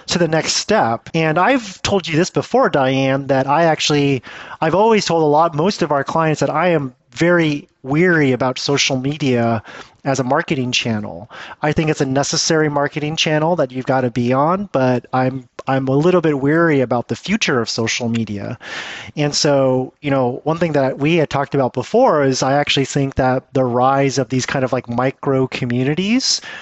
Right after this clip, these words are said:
where you have really good engagement with people and on very focused topics, I think that's actually the future of social media. So can you talk a little bit about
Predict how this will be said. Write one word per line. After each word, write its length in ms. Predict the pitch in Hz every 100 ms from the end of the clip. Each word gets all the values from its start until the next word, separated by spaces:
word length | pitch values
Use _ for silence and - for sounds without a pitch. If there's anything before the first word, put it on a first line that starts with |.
| -
where 140 | - 143
you 100 | 135
have 240 | 131 120
really 460 | 139 156 185 170 143
good 240 | - 151
engagement 580 | 131 120 135 147 151 156
with 200 | 131 120
people 500 | 139 127 127 120 120
and 260 | 120 120 117 - -
on 140 | 135 123
very 220 | 147 165
focused 520 | - 156 147 135 -
topics, 540 | - 156 - 120 120
I 100 | 135
think 180 | 135 165
that's 220 | 151 170 -
actually 360 | 151 143 - 131
the 100 | 120
future 500 | - 156 - 131 117
of 80 | -
social 360 | 127 120 123
media. 500 | 117 156 147 104 107 -
So 100 | -
can 160 | 226
you 80 | 339
talk 300 | - 285 -
a 40 |
little 240 | 202 185 262
bit 120 | 220
about 540 | 160 151 139 135 127